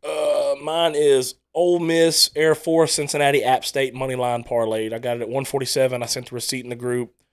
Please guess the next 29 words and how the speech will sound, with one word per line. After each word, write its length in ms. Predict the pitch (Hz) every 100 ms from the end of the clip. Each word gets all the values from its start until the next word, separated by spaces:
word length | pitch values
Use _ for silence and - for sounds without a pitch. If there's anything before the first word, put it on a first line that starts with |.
| _ _
That's 300 | 123 113 - - _ _ -
Ole 220 | 160 165
Miss, 260 | 151 147 -
Air 160 | 147 139
Force, 340 | - 147 139
Cincinnati, 500 | 139 135 135 131 131
App 220 | 120 117
State, 320 | - 117 113 -
all 460 | 123 131 131 131 -
favorites, 560 | - 135 131 123 123 -
all 340 | 127 127 131
money 260 | 131 127 123
line, 600 | 120 120 117 120 127 - _ _
minus 360 | 127 123 120 -
one 140 | 123
forty-seven. 720 | 117 120 117 - 117 117 107 _ _ _ _ _ -
It's 100 | -
clear, 340 | - 147 143
it's 140 | 131 -
good. 460 | 131 131 127 123 _ _ _ _ _ _ 131
Bo, 400 | 135 135 135 - _ _ _ _ _ _
when, 260 | 135 135 127
when, 220 | 135 123
when 140 | 135
is 80 | 131
that, 260 | 139 127 -
those 160 | 131
games 220 | 139 135 -
for? 180 | 139